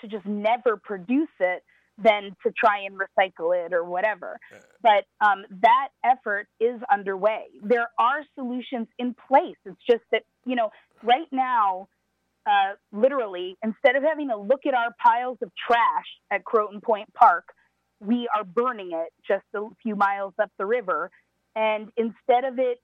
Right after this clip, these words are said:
Speaker 1: turning into piles of garbage, it's turning into smoke and pollution. And people don't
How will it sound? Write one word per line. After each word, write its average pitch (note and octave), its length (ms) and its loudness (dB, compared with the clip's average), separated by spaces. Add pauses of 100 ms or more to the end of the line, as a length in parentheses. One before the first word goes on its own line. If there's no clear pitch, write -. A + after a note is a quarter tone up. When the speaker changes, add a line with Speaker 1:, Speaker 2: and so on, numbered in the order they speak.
(120)
Speaker 1:
turning A#3+ 420 -6
into G#3+ 840 -6 (360)
piles A3 360 4
of G#3 140 -8
garbage, G#3+ 460 2
it's G3+ 120 -14 (140)
turning A3+ 300 0
into A3 260 -10 (100)
smoke G3+ 360 -2
and G#3 100 -10
pollution. A3 580 -6 (380)
And G#3 200 2
people D4 320 0
don't C4+ 280 -2